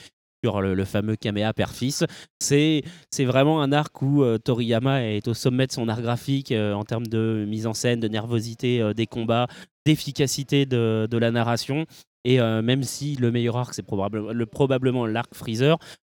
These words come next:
le, ce combat-là est vraiment grandiose. Et du coup, c'est un tome qui, qu'il faut avoir lu. Et encore une fois, de toute façon, l'édition perfecte de Dragon Ball, c'est l'édition qu'il faut avoir, euh, parce qu'il faut avoir Dragon Ball dans sa collection.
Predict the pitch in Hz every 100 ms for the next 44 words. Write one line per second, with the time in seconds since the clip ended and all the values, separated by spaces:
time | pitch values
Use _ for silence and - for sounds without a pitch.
0 | _ _ 123 127 113 107 107 107 107 -
1 | 135 - 123 117 123 135 104 107 101 110
2 | 127 127 113 110 113 139 123 90 95 127
3 | - 92 - 120 117 104 - 92 90 90
4 | 90 - 95 104 98 95 98 110 113 85
5 | 98 113 104 98 123 113 - 107 101 120
6 | 98 101 - 110 107 - 110 98 95 95
7 | 101 123 127 - 131 107 104 - 117 107
8 | - 104 95 110 123 - - _ _ -
9 | 87 - 107 - 117 147 143 117 117 104
10 | 107 104 113 101 107 - 98 -